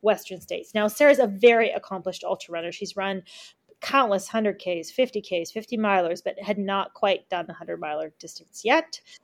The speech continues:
Um, so I figured, so all along, Sarah, you had kinda told me, "I'm, I'm in the Western States Lottery, but I really don't wanna do a hundred miler." And I'm like, "Well, why are you in the lottery?" She's like, "Well, it's States.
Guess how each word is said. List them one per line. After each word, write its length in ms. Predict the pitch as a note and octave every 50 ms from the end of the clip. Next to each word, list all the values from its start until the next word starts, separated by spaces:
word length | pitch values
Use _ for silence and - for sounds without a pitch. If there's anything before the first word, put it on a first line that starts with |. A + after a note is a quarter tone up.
| _ - - - - -
Um, 760 | - G#3+ G#3 G3+ G3 G3 G3 F#3+ F#3+ F#3 F#3 F#3 F3+ F#3+ - - _ _ _ _ _ _ _ _ _ _ _ _ - - _ _
so 800 | - - - B3+ A#3+ A3+ A3+ A3+ A3+ A3+ A3+ A3 A3 G#3+ - - - _ _ _ _ _ _ _ _ _ _ _ _ -
I 180 | B3 B3 F4+ A#4+ - - -
figured, 560 | G4+ C#4 A3+ G3+ G3 F#3+ F#3+ B3 F4+ D4 -
so 380 | - - D4+ F4 D#4 F#3+ - -
all 340 | - F#4 B4+ C5+ C5+ B4+ A#4
along, 300 | F#4 D4+ C#4+ D#4 E4 D#4+
Sarah, 400 | - - A3+ G3+ F#3 F3 F3 - - -
you 140 | B3 E4 A#4
had 100 | C#5+ C#5 - -
kinda 180 | B4+ B4 A#4 A4+ -
told 260 | - C4 A#3+ A#3+ A#3+
me, 280 | A#3 G3 D#3 E3 D#3+ - _ _ - - -
"I'm, 160 | E4+ A#4 A#4+ B4+ A#4 - -
I'm 80 | F4+ A4 A4
in 80 | A#4+ C#5 C5+
the 80 | G#4+
Western 280 | F4+ D#4+ D4+ - F4 D#4+
States 220 | D#4+ F4 E4 -
Lottery, 400 | D4+ A3+ A3 A3 C4 D#4 E4+ G4+ G#4 - _ _ -
but 60 | A#4
I 100 | A4+ A4+ G#4
really 220 | G#4 A4+ G#4+ G#4 D#4+
don't 160 | F4 C4 G#3+
wanna 180 | G3 G3+ F#3+ F#3
do 120 | F#3 F#3
a 60 | F3 E3
hundred 240 | - E3+ E3 D#3
miler." 420 | D#3 D3+ D#3 D#3 E3 E3 F3 F3 _ _ _ _ _ -
And 120 | - D#4+ F#4
I'm 120 | F#4+ F#4+ G4
like, 180 | G#4 G4+ -
"Well, 280 | - F4 A4 A4 E4+ - -
why 160 | D#4+ F#4 G#4+
are 300 | B4+ D5+ D#5 D5 C#5+ C5+ C5+
you 140 | B4+ B4+ C5
in 60 | C5
the 200 | C5 C5 B4+ B4+ C5
lottery?" 520 | C#5 D5+ D5 C5+ A4+ G4 A3 F#3+ - - - - - _ -
She's 160 | - A#4 A#4+ C5+
like, 100 | C5 C5+ C5 -
"Well, 120 | - C#5+ C#5+
it's 100 | C#5+ -
States. 1120 | - - - - - A#4+ C#5 - - E5+ B4+ C4+ - - - - - - - - - -